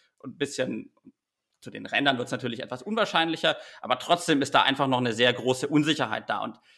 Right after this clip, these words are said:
ja, da ist es eben die Frage, ob man das mit, mit den komplexeren Erdsystemmodellen sozusagen noch besser erforschen kann. Das ist sozusagen eine Herangehensweise, die man nutzt.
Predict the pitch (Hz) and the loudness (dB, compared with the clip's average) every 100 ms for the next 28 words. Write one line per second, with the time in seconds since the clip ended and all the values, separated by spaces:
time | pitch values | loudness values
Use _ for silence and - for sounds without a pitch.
0 | _ _ _ _ 131 135 123 202 202 - | _ _ _ _ -2 2 2 2 -4 -2
1 | 165 151 131 - - 131 147 127 131 120 | 0 2 0 -4 0 2 2 -2 -2 -4
2 | 113 123 151 - 131 - - 117 - 110 | 0 0 0 -2 -4 -4 -10 -12 -10 -14
3 | 98 - 127 - 139 - 156 147 143 160 | -14 -12 -10 -2 0 2 2 2 4 2
4 | 156 - - 127 123 123 117 117 113 113 | 2 -4 0 2 2 4 2 2 0 -2
5 | _ - - 117 110 110 123 - - - | _ -20 -10 -8 -6 -6 -6 -6 -10 -4
6 | 170 240 226 214 127 - - 120 - 117 | -4 -2 -4 -4 -4 -8 -14 -16 -14 -16
7 | 127 _ _ - - 208 233 185 190 190 | -16 _ _ 0 2 4 4 4 4 2
8 | 175 175 156 156 143 147 147 143 143 - | -2 -4 -2 -2 0 2 4 4 2 -6